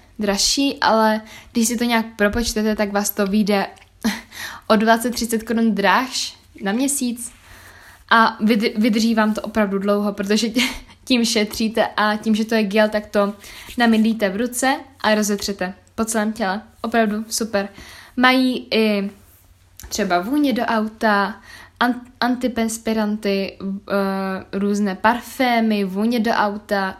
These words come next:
to jsem asi už říkala. <laughs> Eh, šampony a kondicionéry, které jsem nezkoušela, ale vím, že je mají.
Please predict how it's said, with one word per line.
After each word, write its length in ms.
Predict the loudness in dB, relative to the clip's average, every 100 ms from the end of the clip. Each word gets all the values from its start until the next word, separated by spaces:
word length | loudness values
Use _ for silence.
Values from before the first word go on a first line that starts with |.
| -14
to 100 | -8
jsem 160 | -6 -6
asi 220 | -6 -6
už 100 | -6
říkala. 560 | -8 -8 -6 -6 -6 -10
<laughs> 240 | -12 -14 -20 _ -20 -18 -16 -18 -20 -20 -20 -18 -2
Eh, 420 | 0 2 2 0 0
šampony 640 | 2 2 2 0 0 -2
a 100 | -4
kondicionéry, 760 | -4 -2 -2 -2 0 0 -2 -2
které 220 | -2 -2
jsem 200 | -2 -4
nezkoušela, 640 | -4 -4 -4 -2 -2 -2
ale 300 | -4 -4 -4
vím, 200 | -2 -2
že 120 | -2
je 160 | -4 -4
mají. 520 | -2 0 0 -4 -8